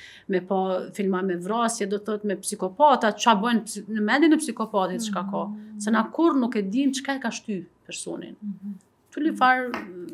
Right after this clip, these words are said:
Speaker 1: plo-, tulli far mendimesh kanë qenë në kokën e tina, çka me arrit ai, çka ka dash me përmbush. Kur e vron një person, i lirohen rrugët me bë diçka, me fitu pare, e bën një hakmarrje, e, xhelozin që e ka mrena vetes, që mos pja merr dikush,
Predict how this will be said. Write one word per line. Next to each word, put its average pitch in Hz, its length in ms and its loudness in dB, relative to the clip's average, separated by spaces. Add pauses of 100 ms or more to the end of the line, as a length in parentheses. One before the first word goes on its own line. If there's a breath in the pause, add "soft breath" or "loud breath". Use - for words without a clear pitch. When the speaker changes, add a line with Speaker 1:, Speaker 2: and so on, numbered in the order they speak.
(180)
Speaker 1:
plo-, - 340 -6
tulli 262 160 -6
far 240 180 2
mendimesh 233 580 4
kanë 226 220 2
qenë 240 160 -2
në - 20 -2
kokën 240 300 0
e 214 60 -4
tina, 240 220 0
çka 247 240 6
me 220 80 6
arrit 233 420 2
ai, 180 140 -2
çka 233 240 -2
ka 208 100 0
dash 233 320 -4
me 202 120 -2
përmbush. 202 640 -2 (520 soft breath)
Kur 175 140 -6
e 175 80 -2
vron 254 200 4
një 233 120 2
person, 220 360 -2
i 202 80 -2
lirohen 196 380 0
rrugët 190 240 -6
me 185 80 -4
bë 180 160 -4
diçka, 165 380 -8 (260 soft breath)
me 202 80 -4
fitu 185 240 -8
pare, 165 540 -4 (240)
e 185 80 -4
bën 180 180 -2
një 165 60 -4
hakmarrje, 170 680 -6 (500 loud breath)
e, 185 260 -2
xhelozin 185 460 0
që 185 160 -2
e - 40 -4
ka 185 200 -2
mrena 180 420 0
vetes, 180 420 -4
që 180 60 -4
mos 175 140 -8
pja 175 200 -2
merr 190 220 -2
dikush, 170 480 -8